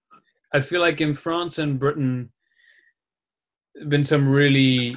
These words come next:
Speaker 2: you know, especially Britain has, has been very bad for, for a very long time. In the last three years, it's really come a long way in terms of producing fairer representation. But in, but in Italy now in twenty twenty, you still have shows like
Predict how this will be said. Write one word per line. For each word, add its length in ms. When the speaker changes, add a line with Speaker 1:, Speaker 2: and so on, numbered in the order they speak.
Speaker 2:
you 140
know, 140
especially 580
Britain 280
has, 200
has 220
been 560
very 340
bad 460
for, 200
for 220
a 80
very 340
long 380
time. 320
In 80
the 60
last 260
three 180
years, 260
it's 180
really 480
come 260
a 40
long 260
way 260
in 120
terms 300
of 160
producing 840
fairer 380
representation. 1040
But 160
in, 220
but 160
in 100
Italy 300
now 260
in 100
twenty 360
twenty, 360
you 80
still 220
have 200
shows 280
like 280